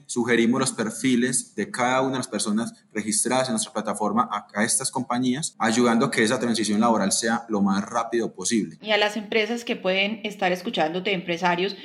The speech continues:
Speaker 2: y quisieran encontrar recursos en tu plataforma, ¿cómo lo hacen? ¿Se inscriben? ¿Cuál es el proceso?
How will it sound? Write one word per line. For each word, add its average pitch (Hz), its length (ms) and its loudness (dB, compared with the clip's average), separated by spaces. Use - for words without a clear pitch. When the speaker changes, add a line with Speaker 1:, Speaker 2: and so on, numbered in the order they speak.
Speaker 2:
y 226 140 -8
quisieran 202 640 0
encontrar 185 640 0
recursos 240 960 -4
en 180 200 -2
tu 208 120 -4
plataforma, 185 840 -2
¿cómo 220 260 4
lo 214 160 4
hacen? 214 520 0
¿Se - 120 -4
inscriben? 294 600 2
¿Cuál 208 160 0
es 214 100 -2
el 247 80 -2
proceso? - 400 -2